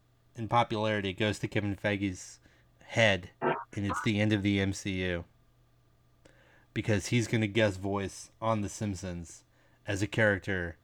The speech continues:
named Chinos. <laughs> Which, we need to throw a picture up on the Facebook. Uh, we will do that. It's, uh, it's basically Thanos with a ton of chins.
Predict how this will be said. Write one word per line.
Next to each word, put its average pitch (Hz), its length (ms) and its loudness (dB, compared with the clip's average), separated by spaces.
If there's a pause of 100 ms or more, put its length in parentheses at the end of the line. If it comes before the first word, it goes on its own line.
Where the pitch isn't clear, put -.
named 98 320 -6
Chinos. 120 680 6 (800)
<laughs> - 800 -18
Which, 131 340 4
we 143 140 4
need 180 160 8
to 165 80 -2
throw 147 200 12
a 127 40 10
picture 127 380 2
up 113 120 0
on 107 100 2
the 98 60 -2
Facebook. 127 520 0 (280)
Uh, 110 180 -4
we 98 120 0
will 113 260 4
do 104 220 0
that. 98 340 0 (1400)
It's, 107 300 0
uh, 101 260 2
it's 107 140 0
basically 165 460 8
Thanos 165 680 8
with 110 140 -2
a 101 60 0
ton - 280 2
of 139 100 6
chins. 95 680 0